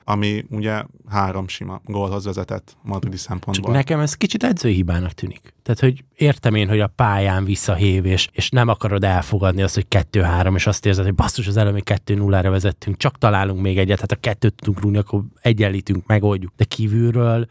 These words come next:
Speaker 2: Kloppnak, valakinek a stábból nem kellett volna beleszólnia, hogy, hogy ne rohanjatok, hogy, hogy, hogyha most ez kettő három, még akkor is több esélyünk van visszajönni a Bernabeuban is akár,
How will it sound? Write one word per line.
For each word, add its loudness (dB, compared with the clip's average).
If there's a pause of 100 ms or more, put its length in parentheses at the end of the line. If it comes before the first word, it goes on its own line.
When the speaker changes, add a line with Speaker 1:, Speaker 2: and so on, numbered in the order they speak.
(300)
Speaker 2:
Kloppnak, 2
valakinek 0
a 2
stábból 0
nem 0
kellett 0
volna 0
beleszólnia, 0
hogy, 2
hogy -2
ne 2
rohanjatok, 0
hogy, 2
hogy, 0
hogyha 0
most 0
ez -4
kettő 0
három, 0
még 2
akkor 0
is -2
több 2
esélyünk 0
van 2
visszajönni 0
a 4
Bernabeuban 0
is -2
akár, 0